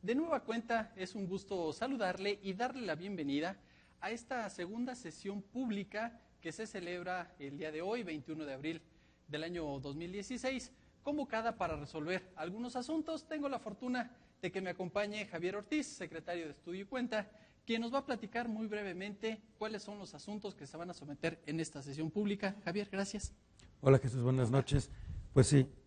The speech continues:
Speaker 2: eh... Esta sesión pública vamos a ver tres juicios ciudadanos.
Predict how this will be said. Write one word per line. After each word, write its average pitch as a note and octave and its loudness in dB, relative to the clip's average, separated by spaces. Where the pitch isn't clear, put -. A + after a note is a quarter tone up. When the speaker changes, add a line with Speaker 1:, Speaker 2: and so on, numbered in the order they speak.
Speaker 2:
eh... B2+ 12
Esta D#3+ 4
sesión D#3 8
pública C#3 6
vamos C#3+ 6
a C#3 2
ver C3 6
tres C#3+ 2
juicios D3 -2
ciudadanos. A2+ 2